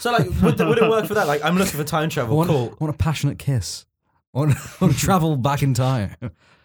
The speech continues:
Speaker 1: Yeah, like, would, would that sort of concept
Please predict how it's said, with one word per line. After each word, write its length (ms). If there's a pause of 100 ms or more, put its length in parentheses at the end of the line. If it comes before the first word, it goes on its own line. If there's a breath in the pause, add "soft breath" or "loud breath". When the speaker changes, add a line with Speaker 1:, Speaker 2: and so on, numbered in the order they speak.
(640 soft breath)
Speaker 1:
Yeah, 320
like, 260 (300)
would, 260
would 140
that 140
sort 160
of 40
concept 480